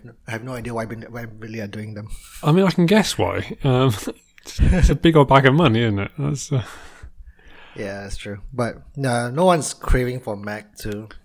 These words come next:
Speaker 2: No, and I said this is. I commented before that I think an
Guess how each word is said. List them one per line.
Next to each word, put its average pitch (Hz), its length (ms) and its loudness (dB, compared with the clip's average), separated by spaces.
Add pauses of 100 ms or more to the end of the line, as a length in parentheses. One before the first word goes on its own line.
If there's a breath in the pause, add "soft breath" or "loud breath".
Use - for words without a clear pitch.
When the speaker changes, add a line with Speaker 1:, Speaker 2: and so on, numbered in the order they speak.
(220)
Speaker 2:
No, 175 280 2
and 156 80 0
I 156 40 2
said 208 200 0
this 220 180 2
is. 202 200 -2 (580)
I 170 80 2
commented 151 320 2
before 170 240 4
that 175 280 -2
I 143 40 -2
think 143 360 -6
an 165 340 -6